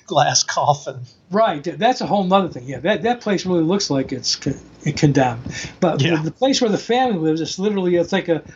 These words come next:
Speaker 2: a blue, a place you, it's like the Blue Velvet neighborhood, you know. It's,
Speaker 1: <laughs>
Speaker 2: but it's, it's a white picket fence. It's like a, a, a freshly painted white house.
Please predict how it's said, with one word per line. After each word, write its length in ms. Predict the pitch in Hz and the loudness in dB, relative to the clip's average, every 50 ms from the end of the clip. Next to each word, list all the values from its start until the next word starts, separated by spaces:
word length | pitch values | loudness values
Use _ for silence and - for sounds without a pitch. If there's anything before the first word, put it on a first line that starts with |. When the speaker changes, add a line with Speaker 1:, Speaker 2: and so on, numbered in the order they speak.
| - | -6
Speaker 2:
a 80 | 170 156 | -4 -2
blue, 300 | 131 160 180 196 220 175 | 0 0 0 0 2 0
a 100 | 170 147 | -2 -4
place 400 | - - - 202 202 185 - - | -4 -4 -2 0 0 0 0 2
you, 280 | 190 170 156 156 175 170 - | 0 0 0 0 -2 -4 -6
it's 120 | 151 - | -2 -2
like 120 | 190 165 165 | 0 0 0
the 80 | 160 | 0
Blue 320 | 135 139 175 196 196 175 147 | 0 0 0 2 2 2 0
Velvet 540 | 170 180 190 202 190 156 156 156 151 160 | 2 2 2 2 2 0 0 -2 -2 -2
neighborhood, 540 | 156 160 185 196 160 - 151 - 127 117 113 | -2 0 0 0 0 -2 -4 -4 -8 -14 -12
you 80 | 117 127 | -10 -6
know. 220 | 139 147 143 143 - - - | -4 -4 -4 -4 -4 -4 -4
It's, 420 | - - - - 165 143 - - | -4 -2 -2 -4 -2 -2 -2 0
Speaker 1:
<laughs> 140 | 175 - 151 | 0 0 0
Speaker 2:
but 260 | 147 170 151 - - - - - - - | 2 0 0 0 -2 -4 -6 -6 0 0
it's, 240 | 170 165 151 - 185 | 2 2 2 2 0
it's 140 | 165 - | 2 2
a 40 | 165 | 2
white 260 | 165 208 220 214 - | 2 2 2 2 2
picket 300 | - 214 208 - 190 151 | 0 0 0 0 -2 -4
fence. 300 | - - 220 208 180 - | 0 2 2 2 2 0
It's 120 | 160 139 170 | 0 2 2
like 120 | 165 151 | 2 4
a, 80 | 151 151 | 4 4
a, 300 | 151 - 156 147 143 - | 4 2 0 0 -2 -2
a 260 | - - 156 147 - - - - - | -4 -8 -10 -10 -12 -14 -18 -20 -10
freshly 420 | - - 226 220 214 - 226 214 185 | -2 0 2 2 2 2 0 0 0
painted 440 | - - 170 180 175 175 180 165 156 | 0 0 0 0 0 0 0 -2 0
white 340 | 143 151 165 180 208 - | 0 2 2 4 2 2
house. 720 | - - 160 135 131 - 160 165 - - - - - - - | 0 0 -2 -2 -2 -2 0 0 0 0 -2 -6 -10 -16 -18